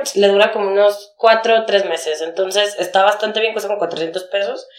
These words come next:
Y la neta es que está muy bueno. Yo que le he comprado de mil marcas, caras, baratas, de ochocientas cincuenta versiones, este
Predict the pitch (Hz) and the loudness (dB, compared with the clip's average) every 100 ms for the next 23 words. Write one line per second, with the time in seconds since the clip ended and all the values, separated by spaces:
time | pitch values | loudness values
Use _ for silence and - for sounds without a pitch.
0 | - - 185 190 170 180 202 208 - 208 | -20 -10 0 4 4 2 0 0 0 0
1 | - 202 196 208 226 233 240 240 254 226 | 4 4 4 2 4 8 6 6 4 4
2 | 233 277 262 254 254 233 226 226 226 226 | 4 4 2 0 2 6 6 6 4 2
3 | 185 196 220 214 220 220 208 202 202 196 | 0 0 2 4 4 4 4 4 2 2
4 | 190 190 185 175 165 175 180 180 180 - | 4 4 4 4 4 2 0 0 0 -4
5 | - _ _ _ _ _ _ _ _ 202 | -12 _ _ _ _ _ _ _ _ 2
6 | 214 - - - 233 226 226 226 254 254 | 2 0 -4 4 4 4 4 4 4 0
7 | 214 208 226 220 202 196 208 | 2 4 6 6 4 0 0